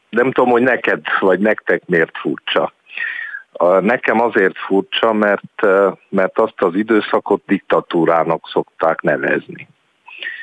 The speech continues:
És, ö, kemény diktatúra volt a romániai diktatúra, bár most már megoszlanak a vélemények, nem afelől, hogy kemény, hanem hogy mikor keményedett be igazán.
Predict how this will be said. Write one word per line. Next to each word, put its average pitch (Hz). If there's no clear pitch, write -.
És, 85
ö, 90
kemény 90
diktatúra 78
volt 76
a 85
romániai 80
diktatúra, 113
bár 107
most 101
már 98
megoszlanak 87
a 76
vélemények, 82
nem 87
afelől, 80
hogy 85
kemény, 95
hanem 87
hogy 87
mikor 92
keményedett 80
be 82
igazán. -